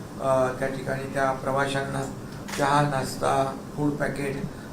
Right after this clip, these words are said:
देखील देण्याची व्यवस्था केली. काही ठिकाणी बेस्टच्या बसेस सुरू केलेल्या आहेत. ठाण्यात देखील मी पाहिलं, ठाण्यामध्ये देखील अशाच प्रकारची, अ, व्यवस्था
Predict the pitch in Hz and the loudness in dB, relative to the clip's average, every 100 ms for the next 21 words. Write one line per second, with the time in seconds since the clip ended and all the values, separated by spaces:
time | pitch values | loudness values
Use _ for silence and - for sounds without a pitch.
0 | - 139 175 175 147 139 139 139 147 147 | -4 -2 0 0 0 0 0 0 0 0
1 | 123 127 147 143 147 147 147 147 147 147 | 0 -2 -2 -2 0 0 2 0 0 0
2 | 147 147 143 139 147 143 139 156 - 156 | 0 0 0 0 -2 -2 -2 -2 -2 -4
3 | 143 143 143 135 131 131 185 165 - - | -2 -2 -2 -2 -4 0 0 0 -6 -8
4 | - - - 143 170 156 147 160 147 147 | -6 -6 -2 0 2 0 0 0 0 0
5 | 143 135 135 135 - - 156 156 151 147 | 0 0 0 -2 -2 -4 -2 0 0 0
6 | - 143 147 139 165 151 - 147 139 139 | 0 0 -2 -2 0 0 -2 -4 -2 -2
7 | 139 135 - - - - - - 131 131 | -4 -4 -6 -8 -10 -10 -6 0 4 6
8 | 127 131 - 131 139 139 139 | 4 2 0 0 2 2 0